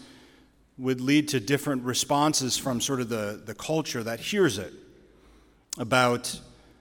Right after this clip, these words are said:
uh, the devil, uh, about evildoers, about weeds being burned, and about people being destroyed for all of eternity. That might be received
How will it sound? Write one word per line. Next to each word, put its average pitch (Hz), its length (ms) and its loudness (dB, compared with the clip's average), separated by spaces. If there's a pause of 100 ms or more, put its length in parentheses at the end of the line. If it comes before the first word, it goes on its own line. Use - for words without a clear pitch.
(160)
uh, 107 180 -4
the 110 140 -6
devil, 123 600 2 (640)
uh, 104 360 -6 (180)
about 113 300 -4
evildoers, 123 1040 0 (1160)
about 110 500 -2 (240)
weeds 120 480 0
being 110 360 -4
burned, 110 540 -2 (800)
and 226 140 -2
about 113 240 0
people 127 340 -2
being 110 440 -2 (120)
destroyed 120 680 -2
for 110 200 -8
all 107 200 0
of 101 120 -6
eternity. 101 680 0 (640)
That 143 320 2 (360)
might 143 300 0
be 139 140 2
received 123 880 2